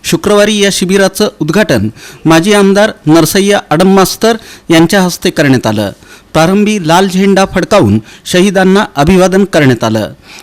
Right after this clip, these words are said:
प्रजा नाट्य मंडळाच्या कलावंतांनी क्रांतिकारी गीतं सादर केली. या प्रसंगी जोरदार घोषणांनी रेनगर परिसर दणाणून गेला.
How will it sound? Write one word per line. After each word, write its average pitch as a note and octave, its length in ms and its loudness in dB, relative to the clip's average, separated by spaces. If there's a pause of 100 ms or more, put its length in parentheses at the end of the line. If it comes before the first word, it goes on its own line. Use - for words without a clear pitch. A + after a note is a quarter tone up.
(120)
प्रजा E3+ 280 0
नाट्य G3 340 0
मंडळाच्या G3 600 0
कलावंतांनी F#3 800 0 (320)
क्रांतिकारी F3+ 580 0
गीतं F3 420 -4
सादर D#3 400 -2
केली. G#2 340 -4 (420)
या F3+ 120 0
प्रसंगी F#3+ 440 0
जोरदार E3 500 0
घोषणांनी D#3 720 0 (280)
रेनगर F#3+ 460 2
परिसर G3+ 420 -4
दणाणून F3 520 2
गेला. A2+ 300 -2